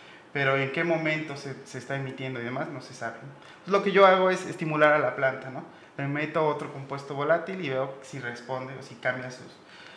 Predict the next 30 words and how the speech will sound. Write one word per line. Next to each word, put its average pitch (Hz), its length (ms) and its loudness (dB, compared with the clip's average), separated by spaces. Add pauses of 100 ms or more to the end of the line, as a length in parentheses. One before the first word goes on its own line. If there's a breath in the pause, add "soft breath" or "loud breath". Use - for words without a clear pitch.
(400 loud breath)
le 139 80 2
decimos 147 320 2
volatiloma, 127 600 4
¿no? 120 160 -4
Como 117 240 -2
todo 147 200 6
el 139 160 6
co-, - 200 -8
el 131 140 -4
conjunto 147 420 -6
de 147 60 -2
volátiles 139 420 -6
que - 80 -14
está 123 480 -6
expresando, 131 680 -6 (320)
o 127 80 2
si 127 120 -4
no 120 180 -4
cambia, 113 280 2
o 120 60 -2
si - 160 -12
no 127 80 -6
está 120 160 -14
haciendo 117 300 -6
nada, 110 240 -2 (640 loud breath)
¿no? 156 80 -6 (100)
Entonces, 131 320 -8 (420)
es, - 120 -10
es - 80 -8
esa 135 400 -4